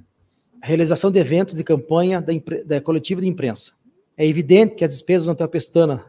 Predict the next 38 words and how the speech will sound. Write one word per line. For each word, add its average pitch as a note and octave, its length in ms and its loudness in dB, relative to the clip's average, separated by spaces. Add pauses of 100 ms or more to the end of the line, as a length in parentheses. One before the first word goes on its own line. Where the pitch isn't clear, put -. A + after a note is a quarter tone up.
(140)
de - 160 -14
Curitiba, D3+ 640 -8 (800)
na, D#3+ 160 -6
em E3 60 -4
coletiva D#3 320 -4
de F3 60 0
imprensa D3+ 360 -2
dois C#3+ 120 -2
mil D3+ 100 0
e D3+ 40 0
vinte D#3 120 -4
e C#3 40 -14
dois, D3+ 340 2
com C3+ 180 -8
três F3+ 300 2
mil F3+ 160 4
reais, D3+ 720 0
referente D#3 340 -4
a - 20 -2
vinte D3+ 120 -8
e - 40 -20
quatro E3+ 240 0
almoços, D3+ 480 2
mais D3+ 160 -4
nota D#3 220 -2
fiscal, D3 580 -4 (480)
mais F3 280 4
o F3 40 2
lançamento E3 460 0
no D#3 80 0
mesmo F#3+ 320 6
local F3 240 6
da D#3 100 2
pré-candidatura D#3+ 600 0
ao D3+ 40 2
Senado D3 240 -4
em D3+ 60 -2
julho, E3+ 400 -2